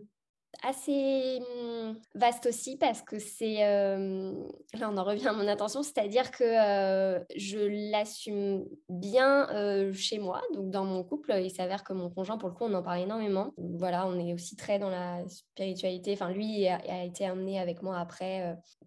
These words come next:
voilà, en tout cas, on est très là-dedans. Et donc, euh, et donc du coup, euh, on en parle ensemble.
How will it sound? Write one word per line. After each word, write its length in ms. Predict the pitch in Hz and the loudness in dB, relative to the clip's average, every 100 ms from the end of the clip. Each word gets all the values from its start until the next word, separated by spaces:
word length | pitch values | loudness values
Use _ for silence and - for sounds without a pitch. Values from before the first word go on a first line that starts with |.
| - | 0
voilà, 260 | 196 175 | 2 4
en 60 | 208 | 2
tout 140 | 208 | 0
cas, 280 | 233 240 226 | 6 8 8
on 60 | 208 | 6
est 80 | 190 | 0
très 140 | 190 | -2
là-dedans. 360 | 185 180 190 - - - - - - | -6 -4 -6 -6 -10 -14 -16 -6 4
Et 140 | 240 | 4
donc, 280 | 233 277 285 | 8 6 8
euh, 360 | 247 214 208 208 | 8 10 10 8
et 140 | 233 | 6
donc 180 | 214 226 | 0 -2
du 160 | 196 202 | -4 -6
coup, 220 | - 320 | 2 6
euh, 140 | 240 208 | 8 6
on 120 | 214 | 4
en 100 | 208 | 4
parle 200 | 240 233 | 4 4
ensemble. 460 | 202 196 247 339 | 2 -2 -2 -2